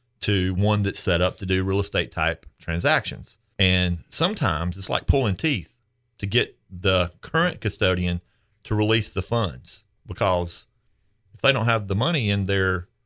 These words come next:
trading account or their mutual fund or whatever they're doing, they don't make the commissions anymore. So you have to give them a little incentive, like, uh, I guess you call them or something, don't you? Tracy, is that what you do? You call them and say, "Hey."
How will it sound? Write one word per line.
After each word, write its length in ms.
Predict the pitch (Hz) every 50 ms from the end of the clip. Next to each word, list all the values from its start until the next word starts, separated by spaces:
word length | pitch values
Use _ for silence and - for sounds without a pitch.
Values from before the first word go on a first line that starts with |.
| _ _ _ _ _ _ _ _ _
trading 380 | _ - - 131 135 143 127 127
account 460 | 120 - 123 117 113 113 113 113 104
or 200 | 98 87 85 85
their 80 | 82 82
mutual 340 | 90 113 123 117 - 113 107
fund 280 | - - 110 110 104
or 40 | 92
whatever 300 | 98 123 127 135 117 107
they're 100 | 101 95
doing, 260 | 98 117 131 135 113 98
they 100 | 95 104
don't 220 | 110 110 98 82
make 240 | 95 101 101 101 - _ _ _ _ _
the 100 | - 92
commissions 560 | - - 117 165 220 - - 92 80 80 - -
anymore. 360 | 92 90 85 80 76 64 - - _ _ _
So 160 | _ - -
you 200 | 92 92 95 101
have 160 | 101 107 107 -
to 100 | - 95
give 200 | 92 107 113 110
them 140 | 107 101
a 60 | 98 98
little 280 | 101 101 92 87 92
incentive, 640 | 90 85 78 - - - 127 123 110 87 65 - - -
like, 320 | 85 82 82 82 80 - -
uh, 300 | 82 80 80 80 76 76 - _ _ _ _ _ _ _ _ _ _ _ _ _ _ _ _ _ _ _ _ _ _ -
I 40 | 87
guess 200 | 110 156 - -
you 60 | 92
call 340 | - - 90 92 107 139 127
them 120 | 98 85
or 40 | 78
something, 380 | - - 87 80 76 - 78 78
don't 260 | 80 82 90 87 -
you? 100 | 110 107 - _ _ _ _ _
Tracy, 320 | - 110 117 123 - -
is 60 | 95
that 100 | 87 95
what 120 | 107 107 -
you 60 | 113
do? 80 | 117 127
You 120 | 127 101
call 220 | - - 87 92
them 80 | 107 107
and 80 | 101 90
say, 140 | - 95 85
"Hey." 280 | 123 131 117 85 -